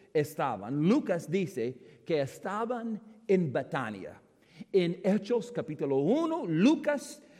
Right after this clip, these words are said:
ah, nos da más detalles. Él dice que fue en el Monte de los Olivos.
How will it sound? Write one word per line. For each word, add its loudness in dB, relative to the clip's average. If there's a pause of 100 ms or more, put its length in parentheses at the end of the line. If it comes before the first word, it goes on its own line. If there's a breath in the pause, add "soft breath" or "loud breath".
(140 loud breath)
ah, 4
nos 0
da 2
más -4
detalles. 2 (200 loud breath)
Él 4
dice 2
que -2
fue 4
en 2
el 2
Monte 2
de 2
los 2
Olivos. 0